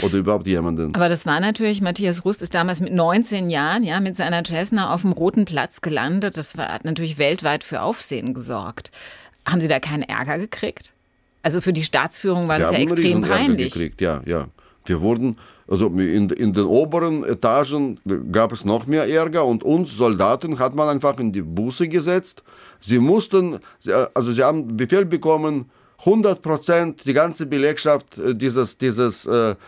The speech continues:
Speaker 1: Verteidigungskreises auszutauschen. Aber es gab keine anderen Soldaten, logischerweise. Wir waren ja, äh, ausgebildet an diese Technik. Das ist ziemlich komplizierte Technik. Da kann man nicht jemanden von der Straße nehmen und dahin setzen.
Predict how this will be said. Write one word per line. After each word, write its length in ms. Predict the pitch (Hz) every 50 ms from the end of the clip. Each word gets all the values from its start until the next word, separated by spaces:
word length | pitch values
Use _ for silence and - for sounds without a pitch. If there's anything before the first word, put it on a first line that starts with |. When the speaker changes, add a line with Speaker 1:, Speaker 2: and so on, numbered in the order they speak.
| - - -
Speaker 1:
Verteidigungskreises 1160 | - 139 117 - - 165 165 165 156 156 143 139 - - 151 143 143 143 135 123 135 120 - - _ _ _ -
auszutauschen. 960 | - 160 170 170 - - - - 120 110 - 110 98 92 92 90 - - 80 71 67 - - - - - _ _ _ -
Aber 180 | 117 120 120 135
es 80 | 113
gab 180 | 95 151 143 -
keine 280 | - 117 107 107 107
anderen 300 | 101 107 107 104 107 110 95
Soldaten, 400 | 120 127 127 147 131 120 110 107
logischerweise. 580 | 101 98 95 90 92 - 101 92 90 90 82 - -
Wir 140 | 107 107 101
waren 160 | 110 110 113
ja, 280 | 113 107 98 69 104 -
äh, 120 | - -
ausgebildet 640 | 127 139 131 107 120 113 95 123 123 110 107 95 -
an 120 | 104 101
diese 220 | 92 104 101 107 92
Technik. 400 | - 139 120 98 104 95 - -
Das 100 | - -
ist 120 | 113 101
ziemlich 240 | - 147 139 135 123
komplizierte 540 | - 123 120 127 139 117 156 139 107 90 95
Technik. 380 | - 104 90 - 87 87 - - _ _ - - - -
Da 100 | - 127
kann 240 | 123 - 147 151 147
man 180 | 143 143 135
nicht 220 | 135 143 147 131 -
jemanden 520 | 123 127 120 117 120 117 110 113 113 107 92
von 140 | - 107 107
der 60 | 113
Straße 380 | 101 - 120 120 120 - - 117
nehmen 300 | 117 117 113 113 110 107
und 80 | 104
dahin 280 | 98 104 101 117 117 104
setzen. 440 | 92 92 85 85 - - 82 90